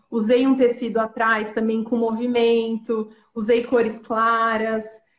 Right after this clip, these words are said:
Então, tudo isso, é, essas referências e esse briefing que ela me passou já me ajudou bastante. E é isso. Acho que essa parte, basicamente isso.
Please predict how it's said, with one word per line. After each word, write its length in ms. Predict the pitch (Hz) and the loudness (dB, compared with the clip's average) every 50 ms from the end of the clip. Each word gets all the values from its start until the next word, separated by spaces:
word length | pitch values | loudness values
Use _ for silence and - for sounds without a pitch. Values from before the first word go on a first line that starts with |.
| _ - | _ -8
Então, 360 | 226 233 220 240 262 269 277 | -6 -4 -2 0 2 2 2
tudo 280 | 262 285 294 254 330 311 | 0 0 -4 -4 0 0
isso, 520 | 285 269 285 302 - - 330 311 294 - - | 2 2 2 0 -2 -4 -4 -2 -2 0 0
é, 380 | 214 214 220 214 208 - 208 | 0 0 0 0 0 -2 -4
essas 280 | 214 220 - 254 247 240 | -4 -4 -2 -2 0 0
referências 640 | 254 247 - 254 226 220 220 233 240 233 233 208 196 | 0 0 0 -2 0 2 2 0 0 -2 -4 -2 0
e 40 | 220 | 0
esse 200 | 220 214 214 233 | 0 0 -2 -4
briefing 360 | 185 220 226 220 226 240 214 | -2 -2 -4 -4 -4 -6 -6
que 80 | 220 220 | -6 -6
ela 140 | 202 202 | -4 -2
me 140 | 214 214 208 | -2 -4 -4
passou 420 | - 214 208 - - - 220 233 233 | -4 -8 -8 -8 -6 -4 -2 -2 0
já 120 | 240 240 | 0 0
me 100 | 247 240 | 0 0
ajudou 280 | 233 226 240 220 220 214 | 0 -2 -2 -2 -2 0
bastante. 800 | 208 233 294 294 - - 240 208 196 196 196 - - - 202 _ _ _ _ _ _ _ _ _ _ _ _ _ _ _ _ _ _ _ _ _ _ - | 0 -2 -2 -2 -4 -4 -4 -4 -4 -6 -10 -18 -20 -20 -20 _ _ _ _ _ _ _ _ _ _ _ _ _ _ _ _ _ _ _ _ _ _ -2
E 140 | 262 269 320 | 0 0 2
é 220 | 370 453 494 453 | 4 4 6 6
isso. 340 | 330 302 302 - - 311 285 233 233 - - - _ _ _ | 6 4 4 2 0 -2 -2 -2 -4 -10 -16 -20 _ _ _
Acho 280 | - - 220 214 - - | -12 -10 -10 -10 -10 -10
que 80 | - 214 | -10 -10
essa 180 | 220 - - | -8 -8 -10
parte, 800 | - - 220 196 190 214 214 - - - 247 240 233 233 226 - _ _ _ - | -8 -4 -4 -4 -4 -6 -10 -14 -12 -6 -4 -4 -4 -4 -6 -10 _ _ _ -14
basicamente 640 | 202 202 202 - - 220 214 214 220 - - - | -12 -12 -12 -12 -8 -8 -6 -6 -6 -8 -10 -12
isso. 260 | - - - - _ | -12 -12 -16 -20 _